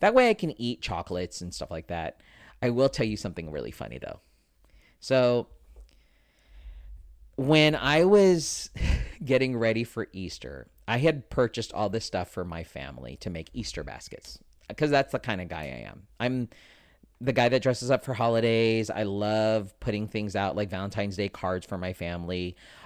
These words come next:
I go big. I'm, I'm extra when it comes to holidays. Well, I bought all these,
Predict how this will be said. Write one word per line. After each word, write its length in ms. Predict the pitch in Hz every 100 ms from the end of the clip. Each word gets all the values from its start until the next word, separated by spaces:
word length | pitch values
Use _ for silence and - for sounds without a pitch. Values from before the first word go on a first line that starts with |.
| -
I 100 | 135
go 220 | 165 165
big. 380 | 127 104 82 -
I'm, 220 | 120 127
I'm 220 | 127 135 139
extra 460 | 120 - - 90 76
when 140 | 87
it 100 | 90
comes 260 | 101 95 -
to 100 | 87
holidays. 580 | 64 64 60 50 - - _ _ _ -
Well, 220 | 127 -
I 120 | 143
bought 380 | 139 110 165 202 104
all 220 | 131 139
these, 380 | 139 127 107